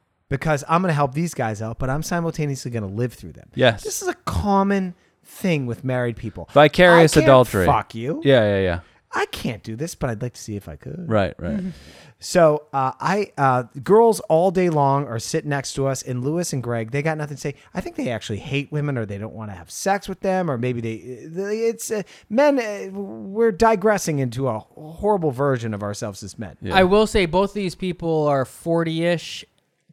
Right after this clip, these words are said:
Speaker 1: Yep.
Speaker 3: Correct.
Speaker 1: Uh,
Speaker 3: And
Speaker 1: Greg's
Speaker 3: have
Speaker 1: thirty-five and Lewis is forty-five.
Speaker 3: And they've had sex with a lot of women and maybe starting to get really sad and depressed and starting to try to find the one, which may be why they were a little bit more limited in who they wanted to talk to.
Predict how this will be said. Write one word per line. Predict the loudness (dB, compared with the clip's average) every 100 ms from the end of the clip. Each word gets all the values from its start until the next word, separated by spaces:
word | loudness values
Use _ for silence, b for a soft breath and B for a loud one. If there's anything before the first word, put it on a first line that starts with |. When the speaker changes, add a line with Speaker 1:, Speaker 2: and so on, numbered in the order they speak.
| -2
Speaker 1:
Yep. | 2
Speaker 3:
Correct. | 4 2 2 -4 0
Speaker 1:
Uh, |
Speaker 3:
And | 6 6 8
Speaker 1:
Greg's | 6 6
Speaker 3:
have | 6
Speaker 1:
thirty-five | 4 4 4 2 4 4 6 4 2
and | 0
Lewis | 2 2 0 -4
is | -8
forty-five. | -4 -2 -2 -4 -8 -8 -8 -10 _ -4
Speaker 3:
And | 0 2
they've | 0 0
had | -2 -2
sex | -4 -4
with | -4 -2
a |
lot | -4 0 4 4 4
of | 2
women | 0 2 0 -2
and | -4 -2 0
maybe | 0 0 0 -2 -2
starting | -2 -2 0
to | 0
get | -4 -4
really | -4 -4 -8
sad | -10 -4 0 2 0
and | -4
depressed | -8 -4 0 0 -2
and | -10
starting | -4 -2 -2
to | -4
try | -4 -4
to | -4
find | -4 -4 -4
the |
one, | -2 -2 -2 -2 -6 -8 -8
which | -10 -8
may | -6 -4
be | -4 -6 -8 -10 b b
why | -6 -4
they | -6
were | -6
a |
little | -6 -4 -6
bit | -8 -10
more | -8
limited | -6 -4 -4 -4
in | -8 -8
who | -8
they | -8
wanted | -8 -10
to | -6
talk | -4 -2
to. | -2 -4